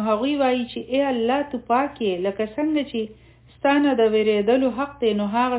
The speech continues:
شان موږ نه ویریږو. موږ له خو نور هم زیات ویرېدل پکار دي. ای الله. او نبی کریم صلی الله علیه وسلم چې د معراج په شپه جبرائیل علیه السلام ولیدو،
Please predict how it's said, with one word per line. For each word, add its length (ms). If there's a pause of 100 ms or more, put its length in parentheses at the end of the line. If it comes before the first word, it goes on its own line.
شان 180 (100)
موږ 120 (100)
نه 120
ویریږو. 460 (3000)
موږ 220
له 100
خو 100
نور 280
هم 160 (120)
زیات 220
ویرېدل 440 (120)
پکار 320 (100)
دي. 100 (140)
ای 100 (120)
الله. 380 (520)
او 120
نبی 260
کریم 340 (140)
صلی 220
الله 260 (120)
علیه 280
وسلم 480
چې 200
د 20 (100)
معراج 400
په 160
شپه 240 (540)
جبرائیل 520
علیه 220
السلام 480
ولیدو، 420